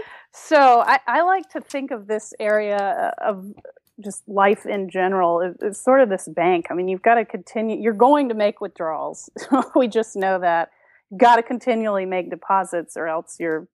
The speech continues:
Speaker 2: you're left with a zero sum balance, or even worse, debt. Um, but it, it is a huge challenge. Um, and the,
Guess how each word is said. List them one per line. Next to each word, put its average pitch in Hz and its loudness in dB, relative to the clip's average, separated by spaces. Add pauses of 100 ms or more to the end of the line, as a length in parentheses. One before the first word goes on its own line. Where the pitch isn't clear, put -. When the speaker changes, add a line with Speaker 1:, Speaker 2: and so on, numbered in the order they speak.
Speaker 2:
you're 185 -6
left 170 0
with 175 0
a 170 0
zero 185 4
sum 180 0
balance, 165 0
or 170 0
even 170 -4
worse, 165 -2
debt. 170 2 (760)
Um, 175 2 (100)
but 247 2
it, 254 2
it 294 2
is 302 4
a 226 2
huge 226 -4
challenge. 196 0 (140)
Um, 185 0 (100)
and 208 0 (640)
the, 220 -4